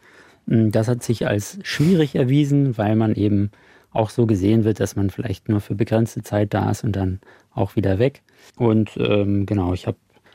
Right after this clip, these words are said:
letztendlich meinen, meinen Frieden dann damit gemacht, dass am Ende gab's einfach eine Gruppe mit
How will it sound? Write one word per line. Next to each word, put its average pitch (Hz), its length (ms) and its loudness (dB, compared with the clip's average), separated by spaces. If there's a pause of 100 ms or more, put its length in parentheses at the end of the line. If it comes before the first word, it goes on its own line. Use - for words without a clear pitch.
(100)
letztendlich 101 520 0
meinen, 95 420 0
meinen 98 220 0
Frieden 135 340 0
dann 101 140 4
damit 101 280 2
gemacht, 101 300 0
dass 101 220 -4
am 113 320 0
Ende 120 240 4
gab's - 420 -4
einfach 107 380 0
eine 104 160 4
Gruppe 104 320 0
mit 101 340 -2